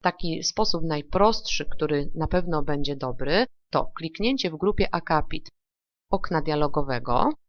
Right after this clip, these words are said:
Tutaj klikam tę strzałeczkę, uruchom okno dialogowe, i tu w lewej części okienka wyświetlonego mam przycisk tabulatory.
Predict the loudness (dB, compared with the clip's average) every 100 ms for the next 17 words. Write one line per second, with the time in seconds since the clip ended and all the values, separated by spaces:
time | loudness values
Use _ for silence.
0 | _ -6 -4 -4 -6 -4 -4 -4 -6 -2
1 | -2 -2 -4 -2 -2 0 0 -2 -4 -2
2 | -2 -2 -2 -4 -2 -4 -6 _ _ _
3 | -4 0 0 2 4 6 6 4 0 0
4 | -2 -2 -4 -6 -6 -4 -4 -2 -2 -2
5 | -2 -2 -2 -2 -2 -2 0 0 0 -2
6 | -2 -2 -2 0 0 -2 -6